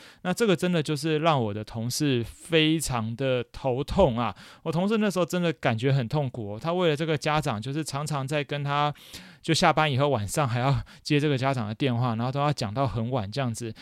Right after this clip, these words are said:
那家长也很不体谅嘛。那加上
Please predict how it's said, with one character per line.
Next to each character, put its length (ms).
那 80
家 160
长 160
也 140
很 200
不 140
体 280
谅 180
嘛。 220
那 100
加 140
上 260